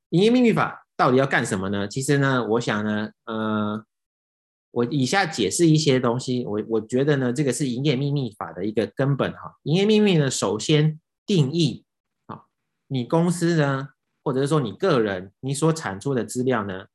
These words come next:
哪些是可以符合营业秘密保护的课题的？这个是什么意思呢？就是说我们要保护一个智慧财产，或者是有，我们要保护一个无形资产之前呢，我们会先对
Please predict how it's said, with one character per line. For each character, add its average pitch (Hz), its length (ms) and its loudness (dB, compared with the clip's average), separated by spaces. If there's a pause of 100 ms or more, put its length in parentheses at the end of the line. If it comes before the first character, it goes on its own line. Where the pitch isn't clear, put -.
(140)
哪 101 280 -2
些 147 300 2
是 147 340 0 (180)
可 135 280 2
以 147 340 2
符 98 320 -4
合 - 420 -6
营 120 240 -2
业 143 160 4
秘 127 220 2
密 123 220 0
保 90 240 -4
护 - 180 -4
的 90 120 -6
课 123 300 0
题 - 240 -14
的？ - 140 -18 (680)
这 247 100 -4
个 220 80 4
是 214 120 4
什 101 160 0
么 104 80 0
意 151 120 6
思 127 140 0
呢？ 107 280 0 (760)
就 220 80 4
是 214 60 6
说 214 120 4
我 170 160 6
们 120 140 2
要 202 120 4
保 120 320 2
护 170 200 2
一 165 80 0
个 139 160 2
智 160 180 -4
慧 156 260 0
财 117 280 -8
产， - 260 -6
或 160 80 0
者 135 100 2
是 156 220 2
有， 151 300 4
我 127 100 -2
们 107 140 -2
要 151 80 2
保 92 160 -2
护 131 180 -2
一 127 60 -2
个 120 100 -6
无 117 160 -4
形 110 240 -10
资 151 240 0
产 101 260 -6
之 127 120 -8
前 104 240 -4
呢， 98 120 -2
我 95 80 -2
们 101 160 -6
会 135 160 0
先 139 420 0
对 156 260 2